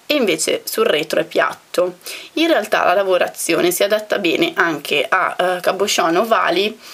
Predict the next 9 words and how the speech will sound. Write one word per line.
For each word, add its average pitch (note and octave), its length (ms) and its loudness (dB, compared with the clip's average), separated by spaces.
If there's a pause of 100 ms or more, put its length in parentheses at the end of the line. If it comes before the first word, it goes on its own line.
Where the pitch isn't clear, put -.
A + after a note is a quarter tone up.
(160)
più A3+ 160 -4
grandicelli, F#3+ 720 0
diciotto G3 480 0
per E3+ 240 -2
tredici, E3 640 -4
come F#3 480 2
in F#3 140 2
questo E3 340 -2
caso. E3+ 560 0